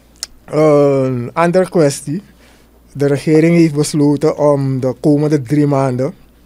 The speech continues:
tot en met eind september, eh, zeggen ze, een algehele stop te zetten op het verlenen van ontheffing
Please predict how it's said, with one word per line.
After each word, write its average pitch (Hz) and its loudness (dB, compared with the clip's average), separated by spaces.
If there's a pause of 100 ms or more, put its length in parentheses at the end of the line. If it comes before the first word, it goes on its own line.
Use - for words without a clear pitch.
(160)
tot 127 -6
en 120 -6
met 117 -10
eind 120 -6
september, 156 -2
eh, 156 -2
zeggen 156 -6
ze, 165 -6 (720)
een 135 -8
algehele 170 2
stop - -4
te 151 -2
zetten 135 -4
op 131 -6
het 131 -6
verlenen 120 -6
van 131 -6
ontheffing 117 -8